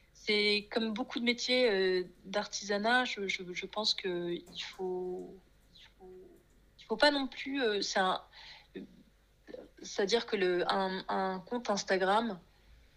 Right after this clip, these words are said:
ça a une vision un peu, c'est une vision séduisante du métier. Euh, je voulais aussi, euh, euh, insister sur le fait que c'est important de sortir justement de,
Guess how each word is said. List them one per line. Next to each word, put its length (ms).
ça 180
a 40
une 320
vision 460
un 80
peu, 600
c'est 480
une 160
vision 280
séduisante 600
du 100
métier. 460
Euh, 120
je 120
voulais 300
aussi, 400
euh, 360
euh, 160
insister 460
sur 160
le 80
fait 260
que 100
c'est 140
important 440
de 80
sortir 440
justement 400
de, 260